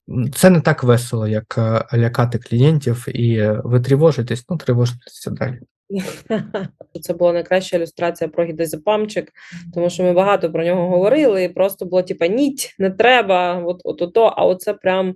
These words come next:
Speaker 2: з двома олівчиками було круто. Дякую. Так, ще про препарати. А, Боже, дай Боже це прочитати.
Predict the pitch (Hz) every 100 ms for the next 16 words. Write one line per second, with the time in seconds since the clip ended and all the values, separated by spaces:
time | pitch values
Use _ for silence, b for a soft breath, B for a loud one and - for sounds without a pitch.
0 | B B B - 170 170 180 175 175 170
1 | - 175 180 175 185 - 160 156 160 160
2 | 156 - 170 160 151 - - - 170 165
3 | - - - - B B B - 214 -
4 | - 262 269 269 262 254 240 247 220 -
5 | 175 165 147 - 190 190 190 190 190 190
6 | 185 196 185 175 196 208 196 185 - 185
7 | 180 185 170 156 151